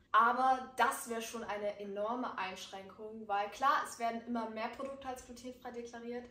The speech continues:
aber halt noch nicht genug und ich glaube, das wäre dann wirklich, wirklich schwierig.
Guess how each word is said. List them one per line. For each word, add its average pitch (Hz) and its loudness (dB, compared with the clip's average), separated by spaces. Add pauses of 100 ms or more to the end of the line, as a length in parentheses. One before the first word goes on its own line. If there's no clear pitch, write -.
(140)
aber 226 4
halt 208 -8
noch 208 -10
nicht 208 -16
genug 208 -8
und 190 -8
ich 190 -16
glaube, 190 -4
das 185 -10
wäre 180 -10
dann 175 -12
wirklich, 196 -12
wirklich 170 -12
schwierig. - -14